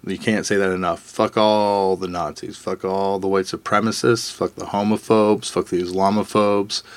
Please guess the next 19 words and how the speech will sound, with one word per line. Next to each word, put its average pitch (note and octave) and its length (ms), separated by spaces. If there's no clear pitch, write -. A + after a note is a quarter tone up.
Fuck - 280
the - 80
misogynists. G2 1160
You - 80
know, G#2 240
like, G2 360
you, C3 680
you C#3 260
shouldn't C3 240
have B2 200
to C3 80
say B2 280
it A#2+ 80
in A2+ 100
two A#2 200
thousand A2+ 760
seventeen, A2+ 680
but G#2 140
you F#2 140